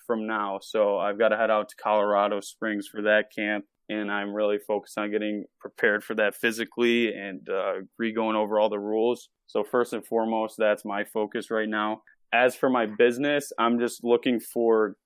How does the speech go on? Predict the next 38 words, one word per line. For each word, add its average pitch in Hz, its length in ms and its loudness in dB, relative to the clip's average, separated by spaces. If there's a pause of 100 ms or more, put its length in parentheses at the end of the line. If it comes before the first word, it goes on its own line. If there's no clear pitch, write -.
good 123 260 2
products 117 560 4
that 113 160 2
are 110 80 0
gonna 107 180 -4
help 95 220 -4
officials. 120 680 -4 (500)
So 104 680 4
I'm 107 240 -2
obviously 104 420 -2
working 113 360 2
on 101 440 0
making 104 320 -2
sure 110 260 2
that 107 180 4
my 98 120 0
referee 104 520 0
sweaters 104 640 0
and 98 120 -6
the 92 60 -8
products 101 380 0
that 104 160 0
I 98 140 -2
make, 104 380 -8
just - 180 -16
taking 110 340 -6
people's - 420 -10
feedback 107 560 -2
into 107 240 -8
account 101 500 -6
and 98 160 -12
kinda 104 200 -6
tweaking 107 380 -8
the 104 100 -8
design 101 420 -6
as 101 140 -10
I 98 100 -4
go. 110 460 -2